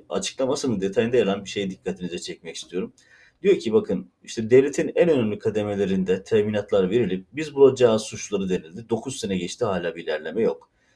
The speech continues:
Üç Temmuz kumpas sürecinde bazı davaların havada kalmaması, sonuçlanmaması.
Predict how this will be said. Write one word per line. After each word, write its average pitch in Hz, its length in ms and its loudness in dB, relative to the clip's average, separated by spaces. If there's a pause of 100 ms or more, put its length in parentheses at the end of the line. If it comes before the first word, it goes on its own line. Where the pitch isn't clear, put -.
(160)
Üç 156 220 -6
Temmuz 110 460 0
kumpas 110 380 -2
sürecinde 95 500 -4
bazı 107 340 0
davaların 95 420 4
havada 110 360 -2
kalmaması, 101 560 -2
sonuçlanmaması. 95 920 -4